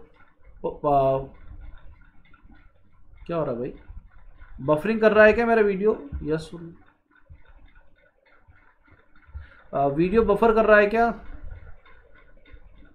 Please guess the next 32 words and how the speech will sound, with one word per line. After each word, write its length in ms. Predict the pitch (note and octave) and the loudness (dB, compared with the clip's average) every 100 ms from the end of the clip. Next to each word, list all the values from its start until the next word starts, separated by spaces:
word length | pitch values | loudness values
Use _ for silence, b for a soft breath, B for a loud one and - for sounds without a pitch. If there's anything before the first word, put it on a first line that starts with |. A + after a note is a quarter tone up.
| - | -8
Anybody 340 | D#3+ F#3 F#3+ G3+ | -2 0 0 0
can 160 | G3+ F#3+ | -2 0
tell? 220 | F3+ F#3+ - - - - - - - - - - - - - - b b b b b | 0 0 -6 -20 -20 -20 -14 -14 -14 -16 -18 -18 -18 -18 -20 -20 b b b b b
तो 80 | A3+ | 0
इस 160 | A#3 A3+ | 2 2
water 400 | G3 F#3 F#3 B3+ | 6 6 6 4
hammer 360 | A3 G#3+ A3 | 4 4 2
को 140 | A3+ A#3 | 2 4
रोकने 340 | G#3 G3+ G#3 | 6 4 2
के 80 | F#3+ | 0
लिए, 160 | E3+ D#3+ | 0 0
suddenly 420 | D#3+ G3 A3 A3 | 2 4 4 2
क्या 120 | A3 | 4
होता 180 | G#3+ G#3+ | 4 4
है, 60 | A3 | 0
Pressure 280 | F#3+ F#3 | 0 0
rise 220 | G3 E3 D#3+ | 2 0 0
होता 160 | C#3 | -2
है, 60 | D3 | -2
तो 60 | F#3+ | -4
इस 80 | |
pressure 380 | - G3 G3+ B3 | -4 0 2 2
rise 280 | G#3 G3 G#3 | 4 4 4
को 100 | A#3 | 2
रोकने 360 | F#3 F3 F#3 G3+ | 2 2 -2 -4
के 100 | G3 | -2
लिए 140 | F#3+ | 0
हम 160 | F3+ F3 | 0 0
लोग 160 | F#3 | -2
इसको 240 | E3 - A3 | -4 -4 -4
लगाते 380 | D3 A#2+ - | -4 -6 -8
हैं। 80 | - | -14